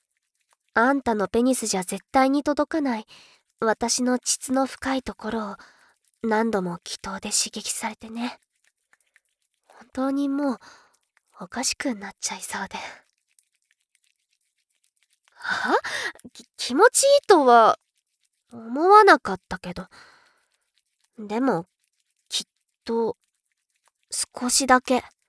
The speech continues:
セックスを受け入れたメスの顔になっていたと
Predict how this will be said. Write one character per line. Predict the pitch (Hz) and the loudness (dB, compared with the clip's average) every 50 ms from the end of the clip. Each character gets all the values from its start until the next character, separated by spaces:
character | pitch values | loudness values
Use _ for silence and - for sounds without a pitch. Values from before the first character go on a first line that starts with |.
| _ _ _ _ _ _ _ _ _ _ _ _ _ _ _ _ - | _ _ _ _ _ _ _ _ _ _ _ _ _ _ _ _ -14
セ | - - - 285 285 | -8 -6 -2 -2 -4
ッ | - - | -4 -6
ク | - - | -10 -10
ス | - - - 233 208 | -8 -8 -4 -4 -2
を | 190 180 180 | -2 -2 -2
受 | 180 180 - | -2 -4 -2
け | - 208 214 214 | -2 0 2 2
入 | 226 220 | 2 0
れ | 208 | 0
た | - 190 180 175 - _ _ _ - - | -2 -4 -6 -6 -6 _ _ _ -10 -6
メ | 220 208 208 208 | -4 -2 -2 -2
ス | - - 247 | -2 0 2
の | 247 254 254 | 2 2 2
顔 | - 277 269 277 277 | 2 2 2 2 2
に | 277 277 277 | 2 2 0
な | 277 285 311 | 0 0 -2
っ | - _ _ _ | -2 _ _ _
て | - 233 | -6 -6
い | 190 180 | -6 -6
た | _ - 185 180 | _ -12 -14 -12
と | - - - 82 | -12 -14 -16 -16